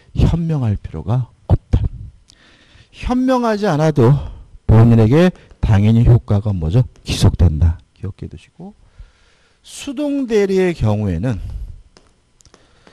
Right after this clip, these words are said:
상대방 측에서 현명을 해야 된다. 수동대리는 누가 현명해야 돼요? 상대방이. 무슨 얘기입니까? 이런 얘기죠. 병이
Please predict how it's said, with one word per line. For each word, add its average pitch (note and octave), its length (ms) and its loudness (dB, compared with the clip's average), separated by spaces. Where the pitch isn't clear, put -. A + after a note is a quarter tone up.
상대방 F3+ 960 2
측에서 D3 800 -6
현명을 C#3+ 720 0
해야 A2+ 220 -2
된다. C#2+ 420 -10
수동대리는 C#3+ 760 4
누가 F3 340 -6
현명해야 D#3 520 -8
돼요? C#3+ 200 -4
상대방이. D#2+ 520 2
무슨 A#2 240 -2
얘기입니까? E2 320 -14
이런 C#3+ 220 2
얘기죠. E2 240 -2
병이 E3+ 720 2